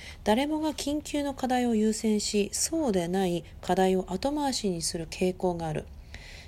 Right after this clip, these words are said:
長期的に見て人生の質に最も大きな違いをもたらすのは、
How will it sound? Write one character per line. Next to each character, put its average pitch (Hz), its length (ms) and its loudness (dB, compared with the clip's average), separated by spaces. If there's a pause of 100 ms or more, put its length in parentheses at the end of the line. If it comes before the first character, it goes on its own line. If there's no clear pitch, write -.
長 269 240 0
期 285 120 -4
的 269 220 -2
に 262 80 -2
見 262 140 -2
て 175 140 0
人 269 280 0
生 247 160 2
の 180 140 0
質 - 180 -8
に 160 80 -4
最 170 400 -2
も 233 120 2
大 214 80 2
き 202 100 -2
な 170 80 -2
違 - 180 -2 (180)
い 175 40 0
を 175 60 -4
も 170 120 -4
た 175 140 0 (100)
ら 170 100 -2
す - 140 -4
の 156 140 -2
は、 180 160 2